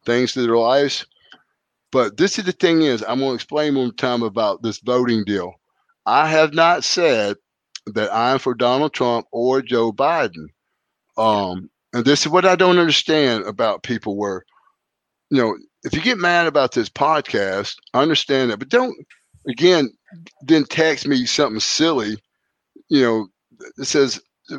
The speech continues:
jump out, jumps out to me and says, "You know what? I'm a person that can't reason with another person, so I'm gonna text like a coward, and I'm gonna h-, hit you with a text that has nothing to do with the subject we're talking about."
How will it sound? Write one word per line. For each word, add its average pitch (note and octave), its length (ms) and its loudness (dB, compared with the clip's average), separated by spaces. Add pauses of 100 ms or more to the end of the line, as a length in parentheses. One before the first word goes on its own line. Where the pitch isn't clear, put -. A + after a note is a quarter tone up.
(480)
jump D4+ 240 2
out, D3 160 0 (160)
jumps F3 240 0
out D3 140 0
to D#3 80 -10
me D#3+ 80 2
and D3 60 -2
says, D3 140 -6
"You G#3 80 -2
know A3 100 0
what? G3+ 160 -2 (360)
I'm B3+ 80 -6
a G#3+ 60 -4
person F3 300 0
that C3 100 0
can't A#2+ 200 -4
reason C3 300 0
with A2+ 120 -2
another A#2+ 280 -2
person, C3 360 0
so A2 320 -2 (460)
I'm F3 120 0
gonna D3 140 0
text C#3+ 420 -2
like A#2 200 0
a - 60 -20
coward, B2+ 560 2 (420)
and A2+ 200 0
I'm A2 120 0
gonna A2 160 -2 (600)
h-, D3 180 -8
hit F3 260 2
you F3 60 -4
with D3 120 2
a A#2+ 40 -4
text D#3+ 280 2
that D3 60 -2
has B2+ 180 -2
nothing E3 240 2
to D3 40 -8
do D#3+ 120 0
with D3+ 100 -4
the C3+ 60 -8
subject C3+ 400 -4
we're D#3+ 80 -8
talking F3 400 -6
about." G#2 260 -6